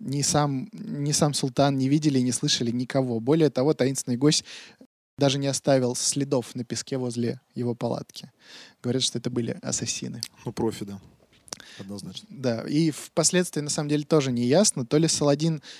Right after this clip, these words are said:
Speaker 1: как-то нашел общий язык с ассасинами, потому что это все равно было, ну, б-, а, ас-,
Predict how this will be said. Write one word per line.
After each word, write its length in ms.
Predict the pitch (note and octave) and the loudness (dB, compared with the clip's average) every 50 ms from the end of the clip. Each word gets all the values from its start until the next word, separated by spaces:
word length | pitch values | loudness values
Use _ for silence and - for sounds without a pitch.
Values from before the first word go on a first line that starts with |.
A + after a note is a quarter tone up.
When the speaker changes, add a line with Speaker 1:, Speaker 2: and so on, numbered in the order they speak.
| - _ | -16 _
Speaker 1:
как-то 300 | - D3+ D3 - - D#3+ | -2 -2 -2 0 0 0
нашел 380 | D3 D3 C3+ - - G#3 A3+ G#3 | 0 0 0 2 4 4 6 4
общий 260 | F#3 - - - C#3+ | 4 2 0 2 2
язык 240 | C3 B2 A#2+ B2+ - | 2 2 2 -2 -4
с 100 | - - | -4 -4
ассасинами, 580 | C3 - - A#2+ - - C3+ B2 A#2+ A#2 A#2+ - | -4 -2 -2 -2 -2 -2 -2 -2 -2 -4 -6 -6
потому 300 | - - - C3+ C#3+ C#3 | -6 -6 -4 -4 -4 -4
что 200 | - - - C3 | -4 -4 -4 -4
это 180 | B2 - - | -4 -6 -10
все 340 | A#2+ - - - - - C3+ | -12 -12 -10 -8 -6 -2 -2
равно 300 | C#3 C#3+ D3+ D3+ C#3 B2 - - - - - | -2 0 0 0 -2 -2 -4 -8 -14 -14 -14
было, 360 | D3+ C3 C3 B2+ B2 B2 B2 | -8 -4 -2 0 0 0 0
ну, 200 | D3 E3 B2+ B2 - - - - - - - - _ _ _ _ _ - | 0 -2 -2 -4 -6 -14 -20 -20 -20 -20 -20 -20 _ _ _ _ _ -16
б-, 260 | - D#3+ D3+ D3+ D#3 - | -12 -2 0 2 2 2
а, 300 | - - - - - D3+ | -2 -6 -6 -2 0 0
ас-, 140 | C#3+ C#3 - | 0 0 -2